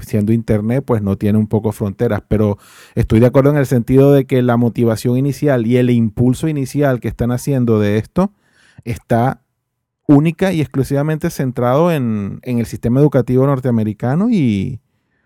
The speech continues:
y, y digamos que el impulso que esto puede dar dentro de, de ese sistema como tal, porque si recuerdas también al principio de la presentación, él hacía una comparativa de, de en qué posición, no sé,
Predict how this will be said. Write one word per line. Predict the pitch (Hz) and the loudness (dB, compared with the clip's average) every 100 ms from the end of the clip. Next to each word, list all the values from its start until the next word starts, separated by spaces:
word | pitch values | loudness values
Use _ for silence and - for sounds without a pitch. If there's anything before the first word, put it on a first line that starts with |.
| _ _ _ _ _ _ _ _ _ _ - - | _ _ _ _ _ _ _ _ _ _ -20 -6
y, | 117 113 107 92 90 82 - | -2 0 0 -2 -6 -10 -12
y | 85 101 101 | -8 -6 -4
digamos | 98 104 117 - | -4 -4 -4 -2
que | 139 | 0
el | 120 | 2
impulso | 110 113 110 143 | 0 -2 -4 -4
que | 127 | -4
esto | - 131 | -4 -4
puede | - 131 131 | 0 2 4
dar | 127 131 127 | 2 2 0
dentro | 135 135 131 156 | 0 0 0 0
de, | 139 139 139 | 2 0 -2
de | 120 117 113 | -4 -2 -2
ese | - 131 120 | 0 -2 -2
sistema | 120 - 113 113 120 113 107 | -6 -4 0 2 2 0 -2
como | 107 107 | 0 0
tal, | 127 147 | 0 0
porque | 107 95 | 0 -4
si | - 98 | -4 -4
recuerdas | 98 104 107 | -2 0 0
también | 123 120 120 | 2 2 2
al | 120 | 0
principio | 117 110 113 123 | -2 -2 -2 0
de | |
la | 123 | 0
presentación, | 117 113 110 104 123 | 0 -2 -4 -4 -4
él | 120 113 123 - _ - - - _ _ _ | -2 -2 -4 -6 _ -20 -20 -20 _ _ _
hacía | 113 - 113 | -6 0 2
una | 120 | 2
comparativa | 135 123 123 120 113 127 123 | 2 2 2 2 2 4 4
de, | 117 110 104 78 | 4 2 0 -2
de | 113 | -2
en | 107 | -2
qué | 113 | -2
posición, | 107 120 - 113 120 120 117 120 | -2 -2 -4 -2 2 2 2 2
no | 117 | 0
sé, | 107 117 120 | 0 0 0